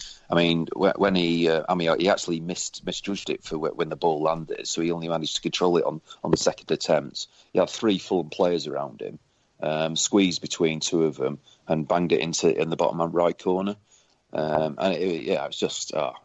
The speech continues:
it, it was amazing when that went in. It, you know, it was just, just, just the class that we've been missing, really. Um, if, if you can imagine with, with some of the other misses that we've seen, um, but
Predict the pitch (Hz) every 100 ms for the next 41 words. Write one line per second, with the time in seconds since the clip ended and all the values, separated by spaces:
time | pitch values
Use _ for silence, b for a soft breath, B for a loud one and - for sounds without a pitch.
0 | - 78 - 90 78 80 87 82 73 73
1 | 73 78 73 71 71 - 73 - 92 80
2 | 69 - - - - - - - _ 143
3 | - - - - 104 - 92 - - -
4 | 76 78 85 92 76 69 73 71 65 80
5 | - _ _ - 78 78 78 78 78 76
6 | B B B B - - 104 85 95 113
7 | 101 95 92 90 82 - 82 76 - -
8 | - - 85 76 85 90 76 76 - 69
9 | - - 71 - 64 57 65 _ - 76
10 | 76 76 76 76 76 73 B B B -
11 | - -